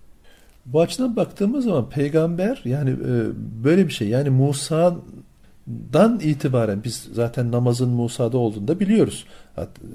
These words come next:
zaten şeyden, e, çok daha öncesinden var. Bunu, bunu biliyoruz. Orada bir sorunumuz yok. E, ama arada işte kaybediliyor. Hatta Hazreti İsa'nın, e, nasıl namaz kıldığıyla ilintili, e,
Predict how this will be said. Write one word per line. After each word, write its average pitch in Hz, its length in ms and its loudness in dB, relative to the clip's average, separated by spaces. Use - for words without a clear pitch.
zaten - 320 -10
şeyden, 139 460 -2
e, 107 240 -4
çok 135 240 -4
daha 135 160 2
öncesinden 143 760 0
var. 101 320 -4
Bunu, 117 220 -2
bunu 120 240 -4
biliyoruz. 180 300 2
Orada 113 240 0
bir 127 60 -8
sorunumuz 139 500 -2
yok. - 260 0
E, 107 380 -2
ama 165 340 2
arada 147 300 2
işte 202 360 2
kaybediliyor. 180 520 2
Hatta 151 500 0
Hazreti 160 360 0
İsa'nın, 165 680 0
e, 127 420 4
nasıl 170 360 4
namaz 185 320 2
kıldığıyla 202 480 2
ilintili, 196 600 0
e, 135 40 -2